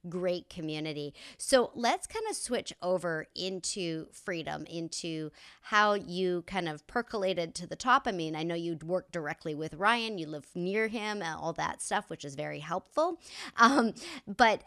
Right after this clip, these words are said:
how you kind of, um, brought yourself into a position of being able to buy such an amazing resource and amazing membership community.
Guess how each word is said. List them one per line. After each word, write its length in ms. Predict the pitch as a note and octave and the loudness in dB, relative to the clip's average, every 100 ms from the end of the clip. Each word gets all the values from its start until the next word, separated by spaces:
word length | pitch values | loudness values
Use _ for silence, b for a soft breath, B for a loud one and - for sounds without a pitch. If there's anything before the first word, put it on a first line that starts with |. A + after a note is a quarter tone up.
| - | -8
how 320 | A3 C4+ D4+ | 2 4 4
you 220 | C4+ B3 | 2 -4
kind 220 | A#3+ B3 | -4 -4
of, 160 | G3 F3 | -4 -4
um, 360 | - F3 D#3 C#3+ _ _ _ - | 2 2 2 -4 _ _ _ -12
brought 360 | F3 F#3+ G3 | 2 6 6
yourself 420 | G3+ G3 G3+ F3 - | 4 -2 2 2 2
into 340 | F#3 F#3+ F#3 G3 | -4 -2 0 -2
a 60 | |
position 540 | E3+ E3+ E3 F3 E3+ D#3+ | -2 -2 -2 -2 -2 -2
of 120 | D3+ | -2
being 140 | E3+ | -2
able 240 | E3 E3 D#3+ | -2 -4 -4
to 80 | D3+ C3+ | -6 -4
buy 320 | F3 F#3+ F#3 | 0 4 2
such 300 | D#3+ - F3 | 0 -6 -6
an 200 | F3 D3 | -6 -8
amazing 640 | - D#3 D#3 D#3+ E3+ E3 D3 | -6 -4 -4 -4 -4 -4 -6
resource 540 | D#3 D#3+ - D#3+ D#3+ | -8 -8 -6 -6 -8
and 100 | D3+ | -8
amazing 560 | D3 D3+ D#3 D3+ D3 - | -8 -6 -6 -6 -8 -8
membership 540 | D#3 D3 D3 - - | -8 -8 -8 -10 -12
community. 580 | - - - - - - | -14 -16 -14 -14 -14 -16